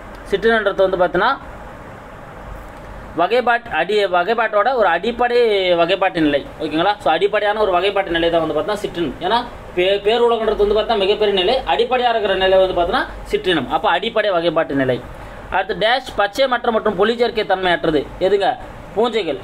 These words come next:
ஏன்னா, பூஞ்சைகளுக்கு தான் என்ன இல்ல? பச்சையம் இல்ல, அதனால ஒளிச்சேர்க்கும், ஒளிச்சேர்க்கை செய்யும் தன்மையற்றது எதுனா பூஞ்சைகள் தான். அடுத்து, வெங்காயத்தின் இருசொற் பெயர் எதுங்க? அல்லியம், அல்லியம் சட்டைவம். ஓகேங்களா?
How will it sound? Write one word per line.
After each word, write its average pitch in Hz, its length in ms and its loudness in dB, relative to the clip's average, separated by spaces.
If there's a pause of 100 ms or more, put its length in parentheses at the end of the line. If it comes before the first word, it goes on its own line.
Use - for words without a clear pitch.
ஏன்னா, 190 240 0
பூஞ்சைகளுக்கு 220 440 0
தான் 226 100 0
என்ன 226 200 0
இல்ல? 208 280 0 (440)
பச்சையம் 202 460 0
இல்ல, 196 260 2
அதனால 196 380 2
ஒளிச்சேர்க்கும், 190 640 2
ஒளிச்சேர்க்கை 202 300 0
செய்யும் 175 240 0
தன்மையற்றது 170 520 2
எதுனா 196 220 2 (180)
பூஞ்சைகள் 170 360 0
தான். 127 160 -2 (520)
அடுத்து, 180 340 0 (240)
வெங்காயத்தின் 277 600 0
இருசொற் 240 440 0
பெயர் 156 220 0 (160)
எதுங்க? 202 420 2 (300)
அல்லியம், 240 640 -2 (2000)
அல்லியம் 233 520 -2 (560)
சட்டைவம். 208 640 -2 (280)
ஓகேங்களா? 190 440 0